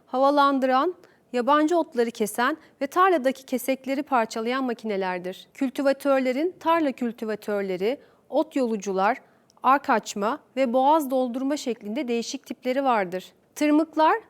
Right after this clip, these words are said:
pullukla işlenmiş olan tarlalarda toprağın kabartılması, keseklerin parçalanması ve tarla yüzeyinin düzeltilmesi için kullanılır.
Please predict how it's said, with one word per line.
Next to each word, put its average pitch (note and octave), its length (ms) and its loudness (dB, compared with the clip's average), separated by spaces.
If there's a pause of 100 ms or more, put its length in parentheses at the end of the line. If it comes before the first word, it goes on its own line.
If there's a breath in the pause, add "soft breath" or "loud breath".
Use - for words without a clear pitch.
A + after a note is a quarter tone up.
pullukla D4 460 0
işlenmiş B3+ 560 -2
olan G#3+ 340 -2
tarlalarda F#3+ 880 0 (260 loud breath)
toprağın B3+ 480 0
kabartılması, G3+ 1040 -2 (300 soft breath)
keseklerin A#3+ 680 -4
parçalanması A3 920 -4
ve A3+ 160 -4 (260 loud breath)
tarla F4 320 4
yüzeyinin A#3 680 0 (220 loud breath)
düzeltilmesi A#3+ 800 0
için D4 240 -4
kullanılır. G#3 560 -4